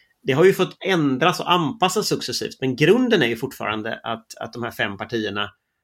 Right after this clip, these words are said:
var ju, liksom, de partier som någonstans fanns. Eh, och tittar vi på möjligheten att bilda regering så, så är det klart att, att Sverigedemokraterna påverkar det. Men inte jättemycket. Alltså,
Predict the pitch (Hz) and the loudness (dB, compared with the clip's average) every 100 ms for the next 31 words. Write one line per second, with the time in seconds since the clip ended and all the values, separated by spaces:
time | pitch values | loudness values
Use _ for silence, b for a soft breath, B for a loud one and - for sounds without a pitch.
0 | _ 113 147 175 180 165 131 - 120 113 | _ 2 4 6 6 6 4 2 -2 -2
1 | 113 104 110 110 110 104 - 110 101 98 | -4 -4 -8 -6 -6 -6 -8 -8 -8 -8
2 | - 117 117 185 175 107 - - _ - | -10 -10 -6 -4 -4 -4 -6 -8 _ -8
3 | 123 120 113 113 113 - _ _ - 147 | -2 0 0 0 -2 -8 _ _ -2 -2
4 | - - - B B B - 143 175 208 | -2 -8 -20 B B B -4 0 2 2
5 | 214 147 123 - _ _ _ - 147 139 | 4 2 2 0 _ _ _ -4 0 2
6 | 117 117 117 135 120 196 185 220 117 - | 2 -2 0 0 4 2 4 2 0 -6
7 | - _ _ _ - 151 131 123 - - | -14 _ _ _ -4 0 2 0 -4 -4
8 | 131 117 117 110 110 113 110 - 117 113 | -2 -2 -2 -4 -4 -10 -14 -10 -10 -10
9 | - - 135 113 110 113 113 117 113 123 | -12 -6 -2 -2 -2 -8 -8 -10 -4 -2
10 | 117 151 156 127 98 b b - 143 180 | 0 -2 -2 -4 -6 b b -2 2 2
11 | 131 95 190 220 127 151 226 - - _ | 2 -2 -2 -2 -2 -2 -2 -6 -8 _
12 | _ _ _ _ - 139 135 143 135 131 | _ _ _ _ -6 -4 0 0 2 0